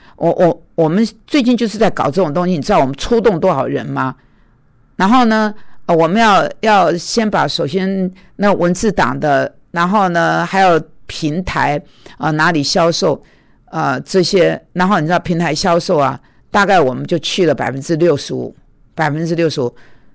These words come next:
对，因为，因为制作的，再加上平台，平台，比方说 Amazon、亚马逊，呃，或 Google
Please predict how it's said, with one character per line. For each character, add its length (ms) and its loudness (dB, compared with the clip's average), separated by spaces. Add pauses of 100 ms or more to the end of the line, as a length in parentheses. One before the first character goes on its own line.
(240)
对， 300 2 (120)
因 120 -2
为， 100 0
因 140 0
为 320 0
制 240 -2
作 240 4
的， 260 2 (400)
再 180 4
加 280 2
上 360 0 (340)
平 280 -2
台， 300 2
平 280 -4
台， 160 0
比 120 -2
方 120 0
说 180 0
Amazon、 560 0 (100)
亚 120 0
马 200 0
逊， 320 -4 (320)
呃， 160 -4
或 120 4
Google 520 0